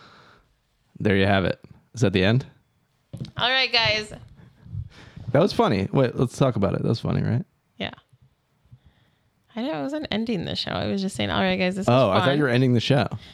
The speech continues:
Speaker 2: And, <laughs> and I'm gonna say I'm not gonna drink a beer next episode. I'm gonna drink a Red Bull.
Speaker 1: Why? What happened?
Speaker 2: 'Cause I just feel a little tired now.
Speaker 1: Well, so,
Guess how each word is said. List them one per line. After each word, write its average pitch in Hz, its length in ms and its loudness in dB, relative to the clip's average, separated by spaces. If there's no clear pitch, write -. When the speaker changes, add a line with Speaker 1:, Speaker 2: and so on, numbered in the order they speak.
Speaker 2:
And, 208 680 0
<laughs> - 100 -10
and - 1040 -4
I'm 233 300 0
gonna 381 220 -2
say 233 280 0
I'm 208 220 0
not 190 220 0
gonna 190 200 -4
drink 190 240 -6
a 170 60 -2
beer 165 340 -2
next 180 340 -4
episode. 208 320 -4
I'm 202 60 -2
gonna 185 160 -6
drink 175 240 -8
a 170 60 -4
Red 156 260 -2
Bull. 151 440 -4
Speaker 1:
Why? 98 140 2
What 98 140 4
happened? 98 380 2
Speaker 2:
'Cause 214 140 -8
I 202 80 -4
just - 180 -8
feel 214 120 -4
a 208 80 -4
little 185 680 -6
tired 202 460 -12
now. 90 300 -16
Speaker 1:
Well, 131 220 4
so, 117 680 2